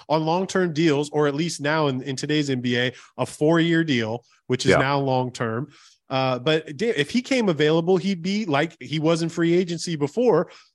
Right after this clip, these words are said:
Speaker 1: People are gonna want Jeremy Grant.
Speaker 2: Yeah. Yeah. Yeah. And that's the only reason I'm bringing it up is because, because of the fact that he's a free agent. And, and I don't know if Portland will be wanting to commit a four-year,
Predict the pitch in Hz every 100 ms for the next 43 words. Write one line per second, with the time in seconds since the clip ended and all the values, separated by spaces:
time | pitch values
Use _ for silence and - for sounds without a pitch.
0 | _ - 123 156 180 208 220 226 254 135
1 | 143 120 113 107 113 95 - _ _ _
2 | - 95 - _ _ _ _ _ _ 135
3 | 127 - - - - 127 120 95 120 117
4 | 123 127 147 139 131 113 113 113 104 117
5 | 92 85 92 98 85 - 104 - 120 110
6 | 104 - 98 92 90 87 - 98 87 85
7 | 78 - 98 80 104 101 104 113 92 95
8 | 107 107 87 85 - 101 90 90 85 92
9 | 82 92 85 92 117 107 85 92 95 87
10 | 85 73 _ _ _ - - - 107 98
11 | 95 92 90 82